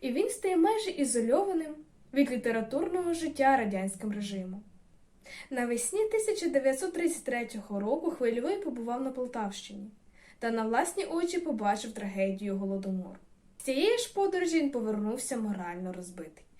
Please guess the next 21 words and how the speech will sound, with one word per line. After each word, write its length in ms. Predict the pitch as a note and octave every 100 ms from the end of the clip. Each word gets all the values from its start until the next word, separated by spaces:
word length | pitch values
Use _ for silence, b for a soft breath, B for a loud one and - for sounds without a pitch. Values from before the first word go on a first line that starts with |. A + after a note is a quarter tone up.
| B B
З 100 | -
тридцятих 640 | - D#4 D4 G4+ A#4 G#4 F4+
років 320 | E4+ F#4+ G#4
починається 680 | F#4 - D#4 E4 E4 E4 D4
активне 440 | C#4 - D4+ D4
цькування 840 | D4 - C4 A#3+ B3+ E4 F4 C#4 A#3+ B -
та 140 | B3+
репресії 580 | B3 - A#3+ D4 D4+ D4
щодо 440 | C#4+ - A#3 A#3
української 580 | C4+ A#3 G#3+ G#3+ G#3+ B3
інтелігенції. 800 | A3+ A3+ A3 A3 G#3+ G3 - - -
І 120 | C#4+
після 340 | C#4 G#4 - G#4
арешту 540 | F#4 F4 G4 - E4
Михайла 440 | C#4 C#4 B3+ A3+ G#3
Ялового 800 | G#3 C#4 G4 F4+ D#4 C#4+ C#4+ - -
Хвильовий 600 | - C4+ A#3 G#3 G3+ C#4+
покінчує 600 | E4 E4+ D#4+ D#4+ D#4 D#4
своє 300 | D4 D4 C#4
життя 420 | C4+ B3+ - F#3
самогубством. 760 | F#3 G#3+ G#3 G3+ G#3 - - G3+